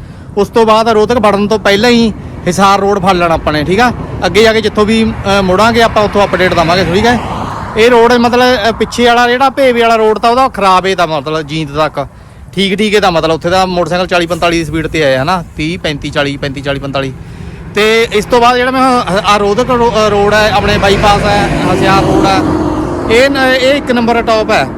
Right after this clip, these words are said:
ਰੋਹਤਕ ਤੋਂ ਥੋੜ੍ਹਾ ਜਿਹਾ ਪਿੱਛੇ ਤੋਂ ਐਨ ਵਧੀਆ ਰਸਤਾ ਆ ਰਿਹਾ ਹੈ। ਜੀਂਦ ਤੋਂ, ਜਿਵੇਂ ਜੀਂਦ ਤੋਂ ਜਦ ਆਪਾਂ ਬਾਈਪਾਸ ਚੜ੍ਹੇ ਹਾਂ ਰੋਹਤਕ ਵਾਲਾ,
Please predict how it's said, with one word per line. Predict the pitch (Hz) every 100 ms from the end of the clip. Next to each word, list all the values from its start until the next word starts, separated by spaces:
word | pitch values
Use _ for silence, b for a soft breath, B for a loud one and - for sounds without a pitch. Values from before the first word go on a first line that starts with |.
| - - - 180
ਰੋਹਤਕ | 185 226
ਤੋਂ | 226 233 226
ਥੋੜ੍ਹਾ | 214 208 247
ਜਿਹਾ | 233
ਪਿੱਛੇ | - 208
ਤੋਂ | 208 220
ਐਨ | 233 233
ਵਧੀਆ | 180 233 240
ਰਸਤਾ | 202 226
ਆ | 214 180
ਰਿਹਾ | 165 180 247
ਹੈ। | - B B
ਜੀਂਦ | 156 180 185
ਤੋਂ, | 202 202
ਜਿਵੇਂ | 196 196
ਜੀਂਦ | 185 196
ਤੋਂ | 208
ਜਦ | 202 196
ਆਪਾਂ | 202
ਬਾਈਪਾਸ | 190 180 180 180 160
ਚੜ੍ਹੇ | 180
ਹਾਂ | 214
ਰੋਹਤਕ | 196 190
ਵਾਲਾ, | 214 202